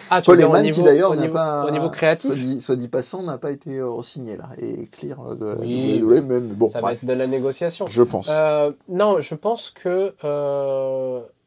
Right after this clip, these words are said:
Speaker 1: l'avantage pour la W W E, c'est déjà, bah, nous, on peut, si tu veux, on te signe un, un chèque, euh, euh, en blanc, quoi. Enfin, tu, tu fais ce que tu, tu marques le, le, ce que tu veux dessus.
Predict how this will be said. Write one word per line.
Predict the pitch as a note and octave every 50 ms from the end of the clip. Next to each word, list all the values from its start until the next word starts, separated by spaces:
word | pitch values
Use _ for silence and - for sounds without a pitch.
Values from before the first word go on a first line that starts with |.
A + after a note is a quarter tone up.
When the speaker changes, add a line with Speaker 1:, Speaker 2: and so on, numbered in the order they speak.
| _ _ _ _ _
Speaker 1:
l'avantage | D3 D#3 E3+ E3 D#3 D#3 D3 - - F#3 F3+ F3 C#3+ -
pour | - D3+ C#3+
la | C3+ C3
W | B2+ C3 C3 C3+ C3
W | B2 C3 D#3
E, | F3+
c'est | - C#3+
déjà, | C3+ C3+ B2 C#3 C#3
bah, | C3+ B2+ A2+ A2+ G#2+ - - - - _ -
nous, | C#3+ D#3
on | E3+ E3 C#3+
peut, | C3 - C#3+ C#3+ D3 C#3
si | - - D3+
tu | - - D3
veux, | C#3 D3 D#3 D3+
on | D3 C#3
te | C3 - C3+
signe | B2 - - D3 C#3 C3+ C3
un, | A#2+ A#2 A#2 A#2 A2+ A2+ A2
un | A#2 B2 A#2+
chèque, | - - C3 C3 B2 - -
euh, | A#2+ A#2 A2+ A2 A2 G#2+ G#2+ G#2 G#2 G#2+ - _ _ _ _ _ _ _ _ _ _ -
euh, | A2+ G#2+ G#2 G#2 G#2
en | G2+ G#2 G#2+
blanc, | A2+ C#3 E3+ F3
quoi. | E3 - C3 C#3+
Enfin, | D#3 - - A#2 G#2 G#2 G#2 G#2 G#2 G#2 G#2 G#2
tu, | G#2 - - A2
tu | G#2 -
fais | - - A#2+
ce | -
que | - -
tu, | - - B2+ A#2+ A2+ A2+ G#2+
tu | - -
marques | B2 A2 G#2 - -
le, | A#2
le, | A2+ A2 A2 A2 A2 G#2+ G#2+ G2+ G2+ G2+ G2+ G2 G2 G2 G2 G2 G#2+ B2+ _ _ _ _
ce | - -
que | - C3
tu | A#2+ - B2
veux | A#2+ B2+
dessus. | B2 A#2+ A#2+ - - G3 A#3 B3